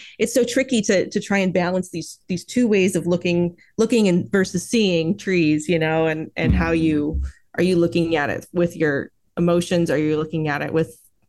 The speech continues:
Speaker 1: you know, very objective, standardized kind of eye? And, um, so I'm glad that you were talking about how this is really an expression of,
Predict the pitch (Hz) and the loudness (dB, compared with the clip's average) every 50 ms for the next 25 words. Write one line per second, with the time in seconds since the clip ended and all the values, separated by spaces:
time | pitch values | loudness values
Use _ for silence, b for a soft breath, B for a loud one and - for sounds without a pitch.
0 | _ _ 175 165 160 151 139 147 160 160 160 156 156 175 - 160 143 - - 165 | _ _ -2 0 0 0 0 0 0 0 0 0 -2 -2 -4 -6 -6 -4 -4 -4
1 | 156 - - - 175 156 151 147 143 143 143 139 143 143 170 156 - - - _ | -4 -4 -4 -4 -4 -2 -2 -2 -2 -2 -2 -2 -2 -2 -4 -4 -6 -12 -20 _
2 | _ _ _ _ - 175 151 143 - - 151 151 147 143 - - - 170 - - | _ _ _ _ -4 -2 -2 -2 -2 -2 -2 0 0 0 -2 -4 -4 -6 -4 -2
3 | - 165 165 156 151 151 - - - 143 - - 98 - 156 170 - 175 165 160 | -2 0 0 0 0 -2 -2 -4 -4 -4 -4 -6 -6 -6 -8 -4 -2 -2 -2 0
4 | 160 165 165 160 - - - - 160 160 160 160 170 160 - 170 165 160 151 143 | 0 0 0 0 -2 -2 -2 0 0 0 0 0 -2 -2 -2 -2 -2 -2 -2 -2
5 | 139 143 139 - - _ b b b b b b b b b b b b b b | -2 -2 -4 -6 -8 _ b b b b b b b b b b b b b b
6 | b b _ _ _ _ _ _ _ - - 196 170 165 160 156 156 156 156 160 | b b _ _ _ _ _ _ _ -6 -2 -2 0 2 2 2 2 2 2 0
7 | 156 160 185 180 - 202 185 170 165 175 175 175 175 170 165 151 147 - - _ | 0 0 -2 0 2 0 2 2 2 2 2 2 2 2 0 0 -4 -8 -8 _
8 | 185 180 175 - 180 165 165 156 156 | -4 -4 -2 -2 -2 0 0 0 -2